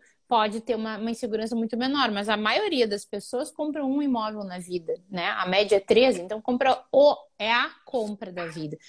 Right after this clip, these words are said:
Então, ela tá largando na mão da gente todas as compras que não foram feitas, as viagens que não foram feitas, as roupas que não deu pra filha, as festas de aniversário que não foram comemoradas, os jantares fora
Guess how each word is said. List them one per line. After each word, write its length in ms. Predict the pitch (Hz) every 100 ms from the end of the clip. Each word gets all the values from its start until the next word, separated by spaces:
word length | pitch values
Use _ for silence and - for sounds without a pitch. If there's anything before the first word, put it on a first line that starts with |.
| - _
Então, 160 | 294
ela 160 | 285 339
tá 140 | 392
largando 480 | 403 381 240 240 233
na 100 | 220
mão 220 | 202 196
da 120 | 180
gente 800 | 175 175 180 220 359 359 - - - _ _ _ _ _ _ _
todas 440 | - 311 403 440 -
as 160 | 370
compras 560 | - - 294 285 285 262
que 100 | -
não 180 | 247 240
foram 280 | 254 233 214
feitas, 480 | - 254 254 247
as 160 | 233 220
viagens 340 | 226 214 214
que 140 | - 208
não 80 | 214
foram 240 | 208 190
feitas, 640 | - - 247 240 233 220 208
as 160 | 202
roupas 340 | - 220 220 226
que 140 | -
não 180 | 214 214
deu 140 | 202
pra 220 | 202 175
filha, 460 | - - 247 240 220
as 100 | 214
festas 260 | 226 226 220
de 60 |
aniversário 580 | 208 202 202 - 202 208
que 100 | -
não 120 | 202
foram 180 | - 196
comemoradas, 800 | - 196 180 175 214 247 226 214
os 80 | 214
jantares 480 | 220 214 208 196 -
fora 220 | 196